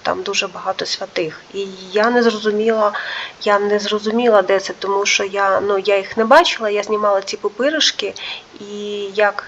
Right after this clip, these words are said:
як, як та жінка могла побачити силуети, де ці силуети.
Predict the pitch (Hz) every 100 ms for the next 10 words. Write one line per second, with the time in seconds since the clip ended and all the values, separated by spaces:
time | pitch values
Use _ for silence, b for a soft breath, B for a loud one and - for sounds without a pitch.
0 | - 208 196 - - 196 190 202 190 220
1 | 277 262 208 202 190 196 202 202 196 -
2 | 196 190 220 240 190 196 226 220 - 190
3 | 190 185 180